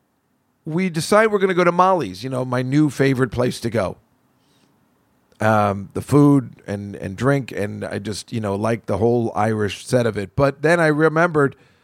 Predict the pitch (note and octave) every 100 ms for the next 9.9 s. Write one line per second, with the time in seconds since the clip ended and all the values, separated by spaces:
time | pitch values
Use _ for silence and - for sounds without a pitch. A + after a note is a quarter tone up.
0 | _ _ _ _ - D3 D3+ F3 F3+ F#3+
1 | E3+ C#3+ E3+ D3+ D3 D3 C#3 D#3 - C#3+
2 | C3+ B2+ C3+ _ _ _ _ _ _ _
3 | _ _ _ _ - - C3+ C#3 - C3+
4 | D#3+ D#3 B2+ G#2+ A2+ A#2 A#2+ B2+ A2 A#2
5 | B2+ G2+ - F#2+ A2 C3+ D3 B2+ - _
6 | _ _ _ _ G2+ G#2+ - D3 E3+ E3+
7 | E3+ D#3+ D#3+ F3 F3 D3+ D3+ C#3+ C3+ C3
8 | A2+ _ _ _ _ _ _ _ B2+ B2+
9 | B2+ - - D#3+ E3 E3 E3 C#3 A#2